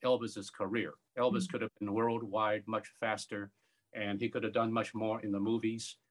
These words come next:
Speaker 1: He could have been more seriously taken as an artist, and he was unable to because of the constraints of Colonel Parker. Uh, but Tom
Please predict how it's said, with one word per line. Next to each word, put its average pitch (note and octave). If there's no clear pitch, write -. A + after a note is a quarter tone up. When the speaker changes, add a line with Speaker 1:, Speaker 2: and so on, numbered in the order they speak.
Speaker 1:
He -
could B2
have G#2+
been G#2
more A2
seriously B2
taken A2+
as G2+
an G#2+
artist, A2
and G#2
he A#2
was A2+
unable A2+
to G2+
because G2+
of G2
the -
constraints G#2
of G2+
Colonel G2+
Parker. C3+
Uh, G#2
but G#2
Tom D#3+